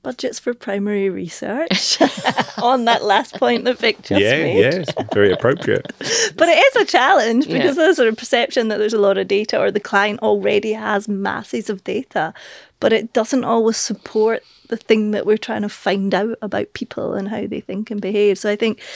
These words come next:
Speaker 1: more emphasis on research and
Speaker 2: Mm.
Speaker 1: ability to kind of conduct primary research or kind of bespoke research.
Speaker 3: Yeah, I think so. I think, um, more collaboration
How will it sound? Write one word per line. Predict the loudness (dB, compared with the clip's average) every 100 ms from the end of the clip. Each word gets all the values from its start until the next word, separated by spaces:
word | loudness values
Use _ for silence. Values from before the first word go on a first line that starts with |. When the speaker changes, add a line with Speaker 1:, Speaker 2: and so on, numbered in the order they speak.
| -16 -16 -18 -20 _ _ 0
Speaker 1:
more | 4 6 6 8 6 6
emphasis | 2 0 -2 -2 -2
on | -2
research | -2 -4 -4 -4 0 -2 -2 -2
and | 0 0
Speaker 2:
Mm. |
Speaker 1:
ability | -4 0 0 2 0 -2 -2
to | -6
kind | -6 -6 -6
of | -6
conduct | -6 -4 -4 -6 -18 _ -14
primary | -6 -6 -4 -6 -4
research | -6 -8 -8 -12 -12 -16 -16
or | -14
kind | -10 -10
of | -12 -18 -20 _
bespoke | -10 -6 0 0 0 -10 -8
research. | -8 -8 -10 -10 -12 -12
Speaker 3:
Yeah, | -10 -8 -10 -14 _ -18
I |
think | -16 -16 -16
so. | -14 -14 -14 -20 -20 -16 -8
I |
think, | -2 -2 -2 -6 0
um, | 2 2 0 -2 -6 _ -20 -20 _
more | 2 2
collaboration | 2 0 0 -2 -4 -4 -4 -4 -4